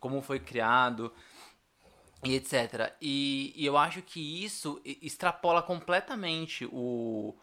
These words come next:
o nu em si, né? Porque a gente vê, é, é, entrando nesse campo da ma-, da masturbação, por exemplo, a gente vê pessoas, já que eu, que, que eu já, já acredito, já que tem alguma questão, é, psicológica envolvida,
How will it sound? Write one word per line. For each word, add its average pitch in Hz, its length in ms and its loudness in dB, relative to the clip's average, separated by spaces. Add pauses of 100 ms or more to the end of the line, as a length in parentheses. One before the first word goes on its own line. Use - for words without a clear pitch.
(300)
o 147 160 0
nu 156 460 0
em 120 140 -4
si, - 360 -10 (240)
né? 120 300 -2 (340)
Porque 147 300 -2
a 151 100 2
gente 160 360 -4
vê, 165 580 2
é, 107 720 4 (440)
é, 104 440 2 (120)
entrando 139 340 0
nesse 143 220 -4
campo 135 240 0
da 131 100 2
ma-, 127 140 4
da 120 340 4
masturbação, 120 640 -2
por 107 120 -8
exemplo, 107 300 -6
a 123 60 -6
gente 160 160 -8
vê 165 260 0 (460)
pessoas, 139 1120 4
já 110 260 4
que - 160 -8
eu, 101 140 -4
que, - 180 -8
que 110 200 -6
eu 113 280 2
já, 117 160 0
já 110 140 -2
acredito, 104 500 -8
já 101 220 -2
que - 120 -14
tem 107 280 -6
alguma 104 340 -4
questão, 104 640 -2
é, 104 380 0
psicológica 113 760 2
envolvida, 101 580 -6